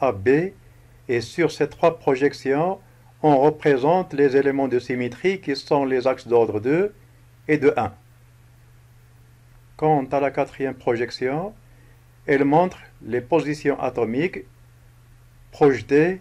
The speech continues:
sur la base A C, comme on l'a fait dans notre étude. La page suivante montre la position X, Y, Z et son image par l'axe binaire deux, passant par l'origine de la maille.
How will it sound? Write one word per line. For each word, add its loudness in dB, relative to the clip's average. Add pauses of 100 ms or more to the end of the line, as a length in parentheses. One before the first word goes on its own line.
(140)
sur -4
la 2
base 0
A 0
C, -4 (120)
comme 2
on 0
l'a 0
fait -4
dans 2
notre -2
étude. -8 (2500)
La -2
page -2
suivante -4 (720)
montre 2 (340)
la 0
position -2
X, -10
Y, 0
Z -6 (680)
et 0
son 0
image -2
par 2
l'axe -4
binaire -4 (220)
deux, -2 (640)
passant 0
par 0
l'origine 0
de -2
la 0
maille. -2